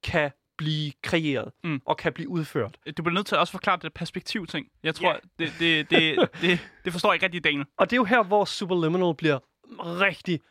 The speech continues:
Speaker 1: meget, øh, altså, besværligt at tale
Speaker 2: Mm.
Speaker 1: om. Fordi at kernes-, altså sådan, kernen af Superliminal, øh, består, altså, og den måde, som du interagerer med ting,
Speaker 2: Mm.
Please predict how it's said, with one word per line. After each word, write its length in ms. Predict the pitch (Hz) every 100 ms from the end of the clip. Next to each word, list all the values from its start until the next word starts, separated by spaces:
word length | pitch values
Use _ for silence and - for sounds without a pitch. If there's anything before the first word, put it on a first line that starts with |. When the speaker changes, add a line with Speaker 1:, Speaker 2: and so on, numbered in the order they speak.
| _
Speaker 1:
meget, 500 | 139 135 127 131 139 127 _ _ _ - 185 160
øh, 360 | 165 143 139 -
altså, 260 | 160 151 127 -
besværligt 440 | 147 - 147 131 127
at 60 |
tale 180 | 147 127
Speaker 2:
Mm. 60 | 120
Speaker 1:
om. 160 | 113
Fordi 560 | - 180 - 247 185 - _ _ -
at 340 | 190 - - - _ _ -
kernes-, 520 | - 175 196 240 - -
altså 220 | 165 165
sådan, 180 | 202 165
kernen 420 | - 175 220 233 -
af 180 | 185 - - _
Superliminal, 560 | - 185 156 147 175 151 - - -
øh, 80 | 311 165 190 - _ - 160 - - 160
består, 440 | 165 - 196 151 - -
altså, 160 | 165
og 220 | 156 139 -
den 140 | 156 139
måde, 180 | 135
som 120 | 151 147
du 60 |
interagerer 340 | 143 135 139 175
med 80 | 147
ting, 220 | 156 135 _ 165
Speaker 2:
Mm. 180 | 151